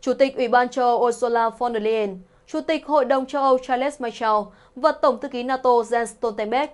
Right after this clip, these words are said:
cũng được mời tham dự cuộc họp. Các nhà lãnh đạo G bảy cho biết trong một tuyên bố,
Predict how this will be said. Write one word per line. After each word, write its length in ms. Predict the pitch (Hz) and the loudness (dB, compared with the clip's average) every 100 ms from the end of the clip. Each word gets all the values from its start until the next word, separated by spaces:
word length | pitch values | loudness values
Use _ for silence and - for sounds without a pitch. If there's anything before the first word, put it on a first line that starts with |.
| - | -6
cũng 320 | 294 330 277 | -6 -6 2
được 220 | 269 254 | 2 4
mời 180 | 247 233 | 0 0
tham 200 | 254 247 | -2 -4
dự 140 | 240 | -6
cuộc 180 | 233 214 | -4 -2
họp. 320 | 220 208 - _ _ _ _ _ - | 0 -2 -4 _ _ _ _ _ -6
Các 120 | 277 | -2
nhà 220 | 294 277 233 | 0 0 -2
lãnh 160 | 247 | 0
đạo 160 | 269 247 | 2 2
G 80 | 233 233 | 2 2
bảy 140 | 220 | 0
cho 120 | 220 | -2
biết 260 | 240 311 320 | -4 -4 -2
trong 220 | 294 262 | -6 -4
một 100 | 233 | -2
tuyên 160 | 233 226 | -2 2
bố, 320 | 220 214 | 2 2